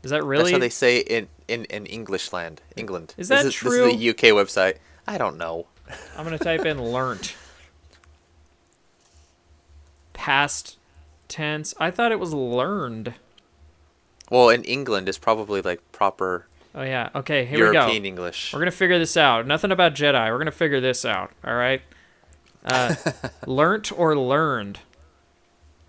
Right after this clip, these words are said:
Speaker 1: Apparently, these are alternate forms of the past tense. Both are acceptable.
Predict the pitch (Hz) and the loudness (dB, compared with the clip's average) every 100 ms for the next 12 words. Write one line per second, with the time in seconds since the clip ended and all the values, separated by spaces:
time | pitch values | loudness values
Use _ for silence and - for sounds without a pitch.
0 | _ 165 - 147 147 151 143 135 139 131 | _ -18 -8 -4 -2 -2 -2 -2 -4 -2
1 | 135 113 127 123 147 131 117 127 120 117 | -4 -2 -2 -4 -8 -8 -8 -8 -8 -8
2 | 117 107 - 117 113 - - 113 104 - | -10 -10 -6 -6 -6 -12 -12 -12 -12 -8
3 | 120 117 123 107 - 120 110 110 104 101 | -8 -6 -8 -8 -8 -8 -8 -10 -8 -10